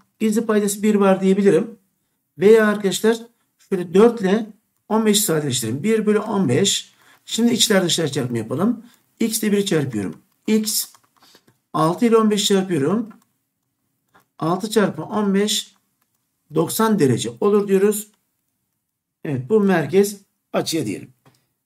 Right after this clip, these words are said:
Evet, devam ediyorum. Bir sonraki soruya geçiyorum. Evet. O merkezi A O doğru parçası ve B O doğru parçası yarıçaplı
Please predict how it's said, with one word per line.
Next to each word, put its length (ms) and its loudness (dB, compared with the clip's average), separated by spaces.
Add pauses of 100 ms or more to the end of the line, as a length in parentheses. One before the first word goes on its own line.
(120)
Evet, 220 -10
devam 220 0
ediyorum. 300 0
Bir 80 -2
sonraki 320 -6
soruya 260 -2
geçiyorum. 560 -6 (3500)
Evet. 240 -6 (720)
O 160 2
merkezi 500 0
A 420 0
O 240 2
doğru 260 6
parçası 500 -2
ve 180 -2
B 160 4
O 260 2
doğru 260 4
parçası 440 -2
yarıçaplı 640 2